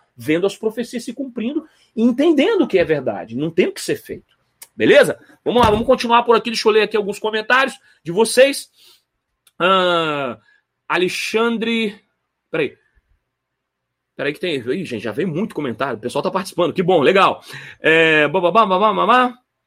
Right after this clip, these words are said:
O chifre pequeno é o papado, porque ele muda os tempos e as leis e magoa os santos do Altíssimo. Participação aqui do Alexandre Samuel. É, faz guerra contra os santos do Altíssimo. O Luiz Gonzaga fala,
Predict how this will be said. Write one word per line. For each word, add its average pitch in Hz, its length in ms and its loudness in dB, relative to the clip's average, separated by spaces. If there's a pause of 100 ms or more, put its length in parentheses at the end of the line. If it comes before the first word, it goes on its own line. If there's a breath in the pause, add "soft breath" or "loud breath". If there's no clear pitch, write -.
(840)
O 170 80 -2
chifre 220 280 -4
pequeno 165 380 -2
é - 20 0
o 139 100 0
papado, 220 560 2
porque - 260 -10
ele 202 220 -2
muda 247 560 2 (180)
os 202 240 -6
tempos 254 520 -2
e 226 60 0
as 196 180 0
leis 156 720 0 (400)
e 196 120 -4
magoa 196 720 4
os 220 220 -4
santos 196 460 -6
do 165 100 -4
Altíssimo. 170 680 -4
Participação 143 480 -6
aqui 156 100 -18
do 156 80 -2
Alexandre 156 360 -6
Samuel. 151 520 -2 (420 soft breath)
É, 139 640 2 (300 soft breath)
faz 202 420 0
guerra 254 420 2
contra 233 400 -4
os - 180 -8
santos 196 340 -8
do 180 80 -6
Altíssimo. 127 680 -12 (760)
O 139 120 -4
Luiz 180 140 -2
Gonzaga 185 400 2
fala, 180 320 2